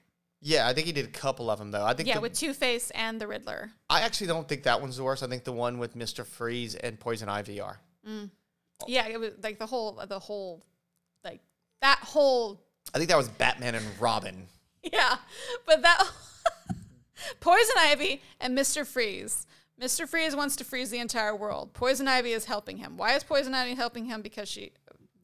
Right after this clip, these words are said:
Speaker 2: because he's gonna freeze the world and all the plants are gonna die and she's not gonna have any. It doesn't make sense.
Speaker 1: Mm.
Speaker 2: It does not make any <laughs> sense. I, I will say I enjoyed Arnold Schwarzenegger as Mister Freeze.
Speaker 1: Okay.
Speaker 2: As a kid.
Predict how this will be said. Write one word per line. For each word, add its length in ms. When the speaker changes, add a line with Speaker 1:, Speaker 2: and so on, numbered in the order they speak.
Speaker 2:
because 580
he's 220
gonna 160
freeze 280
the 100
world 200
and 120
all 140
the 40
plants 300
are 40
gonna 160
die 260
and 140
she's 160
not 140
gonna 140
have 160
any. 100
It 180
doesn't 200
make 100
sense. 300
Speaker 1:
Mm. 240
Speaker 2:
It 80
does 160
not 140
make 160
any 100
<laughs> 0
sense. 1120
I, 440
I 80
will 140
say 260
I 160
enjoyed 640
Arnold 260
Schwarzenegger 420
as 100
Mister 200
Freeze. 300
Speaker 1:
Okay. 120
Speaker 2:
As 120
a 60
kid. 420